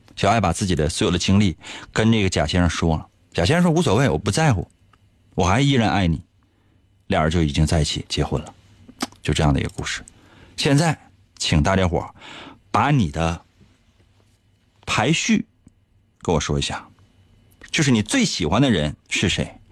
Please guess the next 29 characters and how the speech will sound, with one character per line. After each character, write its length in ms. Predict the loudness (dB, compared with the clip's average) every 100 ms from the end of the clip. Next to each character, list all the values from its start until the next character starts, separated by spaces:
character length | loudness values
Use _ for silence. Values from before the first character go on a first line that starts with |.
| -12 -4
你 60 | -2
最 140 | 0
讨 220 | 0 -2
厌 160 | 0 2
的 80 | 0
人 100 | 0
是 140 | -4
谁， 140 | -4
要 80 | -4
排 160 | -2 0
个 100 | 0
序， 220 | 0 -2
第 200 | 0 0
一、 40 | 2
第 80 | 2
二、 140 | 0
第 80 | 0
三、 160 | 0
第 80 | 0
四、 140 | -2 -2
第 100 | 0
五， 120 | 0
我 100 | 0
总 100 | 2
共 100 | 2
说 140 | 2
了 100 | 0 -4 _
五 100 | -4 -4
个。 180 | -6